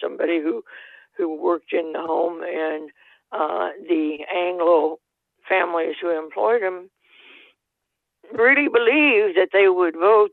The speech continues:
the way their priest told them to. And, uh, so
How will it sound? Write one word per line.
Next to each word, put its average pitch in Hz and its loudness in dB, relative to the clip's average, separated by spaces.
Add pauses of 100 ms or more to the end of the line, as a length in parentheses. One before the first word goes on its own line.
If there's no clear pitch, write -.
the 175 -2
way 170 2
their 156 2
priest 185 -4 (140)
told 202 0
them 156 -12
to. 156 -2 (500)
And, 156 -8
uh, 160 0 (520)
so 165 -2